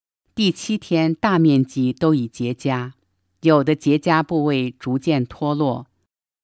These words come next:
这次如果是常人，就得花上很多钱才能治好这所谓的蛇盘疮。可我在师父的加持下，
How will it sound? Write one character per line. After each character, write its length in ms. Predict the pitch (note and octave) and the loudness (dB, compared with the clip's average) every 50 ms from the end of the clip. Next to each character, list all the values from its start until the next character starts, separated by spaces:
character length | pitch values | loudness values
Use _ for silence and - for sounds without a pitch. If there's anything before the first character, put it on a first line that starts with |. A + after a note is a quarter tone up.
| _ _ | _ _
这 180 | - - G3+ F#3 | -2 2 2 2
次 340 | - - - F#3 E3 D3 - - | 2 0 -2 0 0 0 0 0
如 180 | C3+ E3 G3 | 2 2 2
果 160 | F3+ - C#3 | 4 4 2
是 200 | C3 - - D#3 | 2 2 -2 -6
常 360 | D3 - - - C#3 C3 C3+ E3+ | -6 -8 -8 -4 -2 0 2 2
人， 380 | F3 D3 B2+ B2 B2+ C3+ D3 - | 2 2 2 0 0 -2 -4 -6
就 220 | - - G3 E3 | -2 0 2 2
得 160 | D#3 D3 A#2+ | 2 0 -2
花 240 | B2+ - - D#3+ D#3+ | -2 -2 0 0 0
上 240 | E3 - E3+ C#3+ B2+ | 0 0 -2 -2 -2
很 240 | - - C#3+ B2 A#2 | -2 -2 -2 0 0
多 220 | - E3 F3 F3 | 0 0 0 0
钱 480 | E3+ - - - C3 A#2 A#2 A#2+ C3 C#3 | 0 -4 -6 -4 -4 -2 -2 -4 -6 -8
才 200 | - - - D3 | -10 -6 -2 0
能 180 | D3 D#3 C3+ C3 | 2 2 2 2
治 220 | C3+ - - F#3+ D#3 | 0 -2 -4 -4 -4
好 340 | C#3 - - B2 A#2+ - - - | -4 -2 -4 -4 -4 -6 -10 -6
这 160 | - E3 C#3+ | -2 -2 -2
所 240 | C3 - - C3+ A#2+ | -2 -2 -4 -4 -2
谓 160 | A#2+ C#3+ C#3 | -2 -2 -2
的 160 | B2 B2+ A#2+ A#2 | -2 -4 -6 -8
蛇 220 | - - - B2+ | -8 -8 -8 -8
盘 260 | - - B2 A#2+ A#2+ | -8 -8 -8 -8 -8
疮。 320 | A#2+ - - B2+ B2+ B2+ B2 _ _ _ _ _ _ _ _ _ _ | -8 -8 -8 -8 -8 -10 -12 _ _ _ _ _ _ _ _ _ _
可 160 | - - F3+ | -4 0 2
我 140 | F3+ E3+ D3 | 4 4 4
在 180 | C3 E3+ D#3 D3 | 4 4 2 2
师 260 | - - - F3+ F3 | 0 -2 -2 -2 -2
父 140 | - - D#3 | -2 -2 -4
的 100 | C#3 B2+ | -4 -4
加 260 | - - D#3+ D#3 D#3+ | -4 -4 -4 -2 -4
持 220 | D#3 - - C3+ | -4 -6 -8 -8
下， 360 | A#2 - D3+ C#3 B2+ A#2+ A#2+ | -6 -4 -4 -4 -4 -4 -8